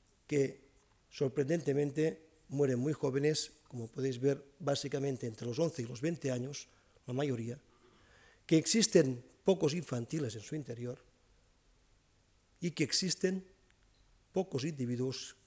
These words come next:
que sobrepasen los treinta años. Por lo tanto, tenemos una acumulación que también tiene un sesgo cultural, otro sesgo cultural. Desconocemos por qué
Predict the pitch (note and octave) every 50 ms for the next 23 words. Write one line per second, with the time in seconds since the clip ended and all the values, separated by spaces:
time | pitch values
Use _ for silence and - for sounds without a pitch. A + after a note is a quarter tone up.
0 | _ - - D#3+ D3+ - C#3+ B2+ A#2+ - - C3 A#2 - C#3 A#2 A2+ A2+ - -
1 | C3 A#2 A#2 - E2+ E2 - - - - - - - - - _ _ _ _ _
2 | _ _ _ _ _ - F3+ E3+ D#3+ C3 D3 C#3 C#3 C3+ D3 D3+ C#3+ - - -
3 | - - _ - - D#3+ F3+ F3+ F#3 E3+ D#3 G3 G3+ F#3 - G3 F3+ F#3+ F#3 F3
4 | E3 - - G3 G#3+ G#3+ G#3 - - - - - C#3+ C#3+ C3+ C#3+ D#3+ F#3 G#3 G#3
5 | F#3+ - - D#3 E3+ D#3+ C#3 - F#3 F#3+ E3 E3+ F#3+ D#3 - F3+ G3+ F3 - D3+
6 | C3+ C3 A#2 - - - - - - _ _ _ _ _ _ _ - E3+ F3+ -
7 | D#3+ - - F3+ D#3+ A#2 B2 A2+ - - A#2 A2+ - A#2+ A2 G#2 A2+ A#2+ C3 C3
8 | - - C#3+ C#3 C3+ B2 - F3 E3+ F3+ F#3+ F#3 - - - - - - - _
9 | _ - D#3 C3+ A#2+ - D#3 E3 F3 E3+ - - -